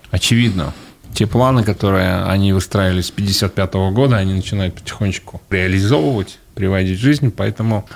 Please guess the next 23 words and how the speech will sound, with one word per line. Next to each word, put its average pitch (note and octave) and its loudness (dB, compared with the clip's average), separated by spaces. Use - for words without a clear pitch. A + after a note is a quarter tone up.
да, A2+ 2
м, B2 2
есть C3 4
смещение, F3+ 4
определенное A#2+ 2
смещение C#3 0
акцентов. A2+ 0
Э, F#2 0
стало G#2 0
очень G2+ 0
много, G2 0
по A2+ 4
информации, G2+ -2
той G2 -2
же G2+ -4
самой F#2+ 0
Министерства F#2+ -2
обороны, F2 0
стало F2+ -2
очень F#2 -2
много F2+ 0
живой C3+ 2
силы, A#2+ 2